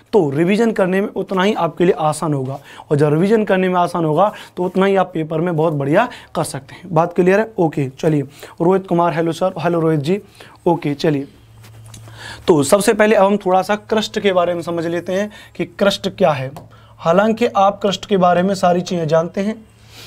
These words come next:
क्रस्ट के बारे में बताया था कि ज़ीरो से तीस किलोमीटर की गहराई तक, तो इसका विस्तार तीस किलोमीटर की गहराई तक है। This is extends from zero to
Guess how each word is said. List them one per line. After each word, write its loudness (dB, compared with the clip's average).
क्रस्ट -2
के 2
बारे 4
में -2
बताया 2
था 2
कि 0
ज़ीरो 0
से -2
तीस 0
किलोमीटर 0
की -2
गहराई 2
तक, -8
तो -14
इसका 0
विस्तार 0
तीस 0
किलोमीटर 0
की 0
गहराई 4
तक 0
है। 0
This 0
is -2
extends -2
from -2
zero 2
to 0